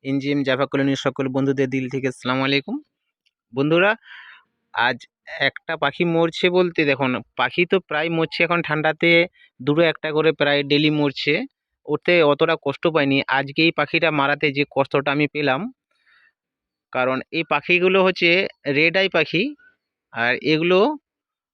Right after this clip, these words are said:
না তো সাদা আর না তো সিলভার, না তো ফন্ট, একটা এদের মাঝখানে একটা কালার, কালারটা তোমরা দেখতেই পাচ্ছ।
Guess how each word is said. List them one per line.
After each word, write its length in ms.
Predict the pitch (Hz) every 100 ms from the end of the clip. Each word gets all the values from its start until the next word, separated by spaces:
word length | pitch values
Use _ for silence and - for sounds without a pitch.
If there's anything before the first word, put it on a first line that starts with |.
| _
না 260 | 127 131 151
তো 100 | 185
সাদা 540 | 175 156 156 170 202 -
আর 520 | - 131 131 131 127 131
না 160 | 135
তো 140 | 143 175
সিলভার, 480 | - 156 156 170 247 214
না 120 | 135
তো 140 | 139 156
ফন্ট, 260 | - 165 226 - -
একটা 540 | 143 - 151 147 147 - - -
এদের 280 | 156 160 175 147 127
মাঝখানে 420 | 131 135 160 190 185
একটা 160 | 175
কালার, 320 | 170 151 156
কালারটা 340 | 190 147 143 156
তোমরা 220 | 165 165
দেখতেই 320 | 147 147 170
পাচ্ছ। 300 | 165 160 -